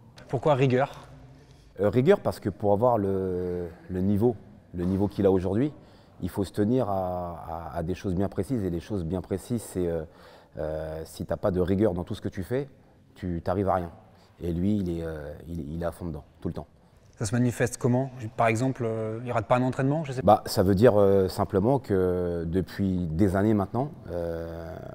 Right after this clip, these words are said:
Speaker 2: donc, euh, proche d'une, d'une dizaine d'années, il est là quasiment deux fois par jour,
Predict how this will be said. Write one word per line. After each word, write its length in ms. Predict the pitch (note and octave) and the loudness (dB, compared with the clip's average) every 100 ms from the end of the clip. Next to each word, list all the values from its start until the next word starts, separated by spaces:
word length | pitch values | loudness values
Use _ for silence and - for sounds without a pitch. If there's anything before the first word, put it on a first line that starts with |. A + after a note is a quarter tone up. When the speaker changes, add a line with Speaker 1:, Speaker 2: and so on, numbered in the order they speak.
| - | -10
Speaker 2:
donc, 220 | E2+ - | -10 -8
euh, 80 | D#2+ | -8
proche 360 | - G2+ F2 | -2 -2 -2
d'une, 280 | - D#2 D#2+ | -4 -6 -4
d'une 140 | D#2 E2+ | -2 0
dizaine 320 | F#2 F#2+ F2+ | 2 2 2
d'années, 400 | F2+ F#2+ C3 C#3+ - - - | 2 2 0 -2 -10 -20 -6
il 80 | F2 | 0
est 80 | F2+ | 2
là 80 | F2 | 2
quasiment 640 | G#2 F2 F#2+ A2 C3 C3 - - - _ _ D2 | 0 0 0 0 -2 -4 -16 -20 -20 _ _ -8
deux 220 | D2+ A2+ | -2 -2
fois 260 | - A#2+ | 0 -2
par 120 | G2 G2 | -2 -4
jour, 200 | B2 | -6